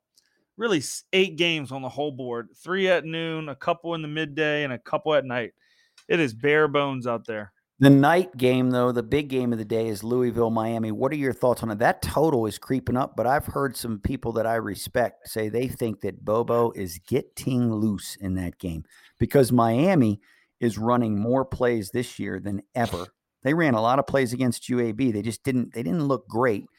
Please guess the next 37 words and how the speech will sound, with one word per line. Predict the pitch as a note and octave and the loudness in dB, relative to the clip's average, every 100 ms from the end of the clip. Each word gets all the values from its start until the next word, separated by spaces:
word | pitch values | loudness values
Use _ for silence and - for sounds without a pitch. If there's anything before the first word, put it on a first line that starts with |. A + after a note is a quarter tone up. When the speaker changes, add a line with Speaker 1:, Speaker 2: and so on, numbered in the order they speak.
| - - - | -20 -12 2
Speaker 2:
but | B2 - | 2 4
they're | A#2+ | 2
trying | E3+ F3 F3+ | 4 2 4
to | |
run | E3+ E3 | 4 4
more | D3+ D3+ D3 | 6 6 6
up | C3 | 4
tempo. | - D#3+ B2+ | 0 0 2
What | A#2+ D3+ | 2 2
are | D#3 | 0
your | D3 | -2
thoughts | C3 - C#3 - - A#2+ | -2 2 0 0 -8 -2
on | A2+ A#2 | 0 0
that | B2 - | -2 -4
game? | G2+ A#2 | -4 0
I | |
mean, | C3+ C#3 | 2 2
K-, | - - | 0 -4
King | - A#3 B3 | 2 6 8
better | F3 F3+ | 8 6
step | C#3+ - D#3+ - | 4 2 4 6
it | |
Speaker 1:
Look, | F#3+ | 6
Speaker 2:
up | - | 4
if | C3+ | -4
he | F#3 | -6
plays | - G#3+ G#3 | 2 4 4
like | G#3 | 2
he | F#3+ | 0
Speaker 1:
something | F#3+ | 0
Speaker 2:
did | F#3+ | -2
again. | F#3 - F3 | -4 -12 -18
Speaker 1:
y-, | E3+ - _ | -20 -20 _
yeah, | G3+ G#3+ A#2 | 0 0 0
he | D#3+ | -2
can't | G3 G3+ | 0 0
throw | B3 F#3+ - | 4 2 0